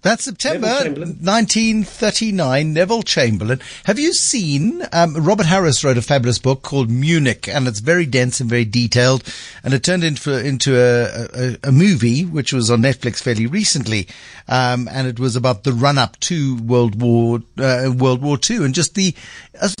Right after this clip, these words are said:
Speaker 1: astonishing amount of toing and froing that happened. And, uh, you know, wars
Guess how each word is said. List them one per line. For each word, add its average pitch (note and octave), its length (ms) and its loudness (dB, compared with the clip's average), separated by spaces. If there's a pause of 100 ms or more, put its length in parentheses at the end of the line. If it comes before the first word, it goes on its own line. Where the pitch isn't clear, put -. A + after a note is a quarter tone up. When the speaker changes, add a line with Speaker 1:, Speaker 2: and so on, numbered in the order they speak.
Speaker 1:
astonishing A3+ 880 -4
amount C3 400 2
of C3 220 -2
toing F3+ 420 0
and C#4+ 120 -2
froing C3 440 2
that C#3+ 140 0
happened. C#3+ 380 0
And, A#2 180 2 (400)
uh, C#3 140 0 (180)
you E3+ 160 0
know, D#3 240 2
wars G3+ 420 -2